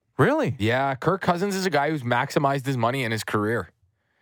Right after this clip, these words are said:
Speaker 2: Kir-, and Kirk Cousins has one deal left, probably.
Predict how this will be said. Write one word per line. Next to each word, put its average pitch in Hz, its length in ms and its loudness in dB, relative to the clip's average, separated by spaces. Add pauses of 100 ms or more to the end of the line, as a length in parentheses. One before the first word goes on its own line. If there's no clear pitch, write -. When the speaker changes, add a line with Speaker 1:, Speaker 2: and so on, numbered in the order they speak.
(320)
Speaker 2:
Kir-, 175 100 4
and 147 140 2
Kirk 175 180 0
Cousins 190 280 0
has 165 140 0
one 139 300 0
deal 131 260 -2
left, 104 300 -4
probably. 82 540 -2